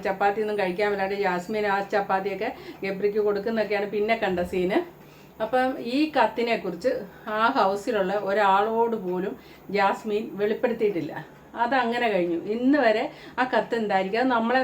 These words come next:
നല്ലപോലെ കാണിക്കുകയും ചെയ്തു. ഇനി അതെന്താണ് രഹസ്യം, നമ്മുടെ ഉള്ളിൽ, പ്രേക്ഷകരുടെ ഉള്ളിൽ ഒരു ആകാംക്ഷ കിടന്നോട്ടം എന്നോർത്ത് കാണിച്ചാണോ എന്നറിയില്ല കേട്ടോ. പിന്നെ പതുക്കെ നമ്മളോട് പറയുമായിരിക്കും ബിഗ് ബോസ് എന്നും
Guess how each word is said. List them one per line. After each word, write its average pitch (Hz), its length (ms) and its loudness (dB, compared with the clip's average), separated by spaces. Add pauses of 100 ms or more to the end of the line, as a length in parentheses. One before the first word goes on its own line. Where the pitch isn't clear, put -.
നല്ലപോലെ 226 600 2
കാണിക്കുകയും 208 480 -2
ചെയ്തു. 160 180 0 (100)
ഇനി 240 200 -2
അതെന്താണ് 233 720 2
രഹസ്യം, 220 380 0 (100)
നമ്മുടെ 220 320 0 (100)
ഉള്ളിൽ, 202 240 0 (520)
പ്രേക്ഷകരുടെ 254 640 2
ഉള്ളിൽ 208 240 4 (240)
ഒരു 226 160 2 (200)
ആകാംക്ഷ 233 360 2 (140)
കിടന്നോട്ടം 233 500 2
എന്നോർത്ത് 220 440 0
കാണിച്ചാണോ 202 580 0
എന്നറിയില്ല 220 500 2
കേട്ടോ. 175 260 -2
പിന്നെ 220 240 -2
പതുക്കെ 208 340 0 (280)
നമ്മളോട് 214 400 0
പറയുമായിരിക്കും 220 600 2
ബിഗ് 180 200 -6
ബോസ് 202 300 2 (480)
എന്നും 254 200 0